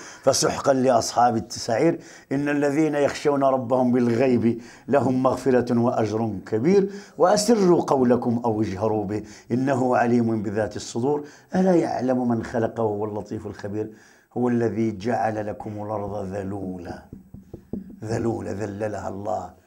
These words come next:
فامشوا في مناكبها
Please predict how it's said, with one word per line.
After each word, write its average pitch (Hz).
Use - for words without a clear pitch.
فامشوا 175
في 143
مناكبها 123